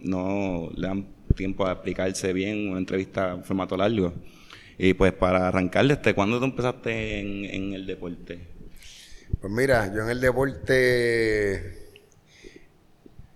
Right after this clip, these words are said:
Speaker 2: recuerdo, bueno, desde que uso tengo de ra-, desde que tengo uso de razón, perdón. Yo jugué béisbol en las categorías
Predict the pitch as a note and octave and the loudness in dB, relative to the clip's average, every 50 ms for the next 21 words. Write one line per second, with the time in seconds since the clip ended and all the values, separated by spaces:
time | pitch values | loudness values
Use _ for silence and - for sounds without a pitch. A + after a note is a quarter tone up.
0 | _ _ _ - - - F#2 F#2+ G2+ F#2+ E2+ F#2 G2+ G2+ G#2+ A2 A2 A2+ A#2 A#2 | _ _ _ -16 -12 -8 -4 -4 -4 -4 -2 -2 -2 -2 -2 -2 2 4 4 6
1 | A#2 A#2 A#2 A#2 A#2 A#2 A2+ A2+ A2 G#2+ G2+ G2 F#2 G2+ A2 G#2 F#2 D#2+ - - | 6 6 6 4 4 4 4 4 2 0 -2 -2 -2 -2 -2 -2 -2 -4 -10 -12
2 | - - F#2+ G2+ G2 F2 G2+ G2+ F2 G2 G2 G2 G#2 G2 A#2+ G#2+ A#2+ A#2+ A#2+ B2 | -8 -2 0 0 0 2 -2 0 0 0 -2 -2 0 -2 0 0 0 -2 0 0
3 | A#2+ A#2+ A#2 A2+ A2+ A#2 - - G2+ G2+ G#2 G2+ G2+ G2+ G2+ G#2 - G#2 G#2+ A#2 | 0 0 0 0 -2 -4 -4 -6 -6 -6 -6 -4 -4 -6 -6 -6 -6 -6 -2 -2
4 | A#2 A#2+ A#2+ A#2 - A#2 A2+ A2 G#2 - - A2 G2 - F#2 F#2 F#2+ G#2 G2+ F#2+ | -2 -2 -2 -2 -2 -2 -2 -2 -4 -4 -6 -4 -2 -2 -2 -2 -4 -6 -6 -8
5 | F2+ - - - - - - - - - - - _ _ - G2 F#2+ F#2+ F#2+ G2+ | -10 -14 -20 -20 -20 -20 -20 -20 -20 -20 -20 -20 _ _ -10 -6 -4 -2 -2 -2
6 | G#2+ G#2 G#2 A2 A2 A2+ A#2 A#2 A2+ A2+ A2+ G#2+ G2+ F#2 F#2 A2 A#2 A#2+ A#2 A#2 | -2 -2 0 2 4 4 6 6 6 6 4 4 2 2 2 4 4 4 2 -2
7 | G#2 - - G2 G2 G2 G2 F#2 - - F2+ - G2 F#2+ F2+ F2 F2 F2 F#2+ G#2 | -8 -10 -8 -8 -4 -4 -4 -4 -4 -6 -6 -4 -4 -4 -4 -4 -4 -2 0 2
8 | G#2 G#2 G#2+ G#2+ G#2 G#2 G#2 G2+ G2 F2+ E2+ D#2+ E2+ | 4 4 4 4 4 4 2 2 2 0 -2 -4 -4